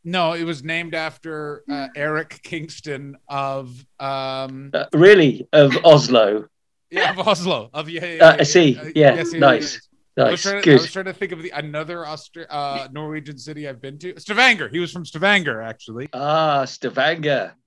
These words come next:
Speaker 1: Yeah, yeah,
Speaker 2: The
Speaker 1: yeah.
Speaker 2: very fun museum in Stavanger with a
Speaker 1: They s-
Speaker 2: two-headed cow.
Speaker 1: They do have an, uh, they do have, I've been to that museum as well. It's what happens when you do road comedy in Norway and get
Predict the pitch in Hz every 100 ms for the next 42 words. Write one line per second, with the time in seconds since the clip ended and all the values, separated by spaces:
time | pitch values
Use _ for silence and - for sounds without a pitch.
0 | _ 156 160 156 139 147 160 - 226 170
1 | 175 175 156 170 180 143 127 - 127 123
2 | 120 135 127 117 135 165 165 170 151 -
3 | 147 - - 156 113 87 - _ _ _
4 | 202 214 170 294 339 240 208 165 175 165
5 | 170 - 190 254 285 147 156 123 156 160
6 | 165 156 156 160 156 139 165 226 151 -
7 | 156 165 160 156 156 147 147 131 120 160
8 | 147 151 170 156 151 151 151 139 143 202
9 | 170 127 120 120 120 139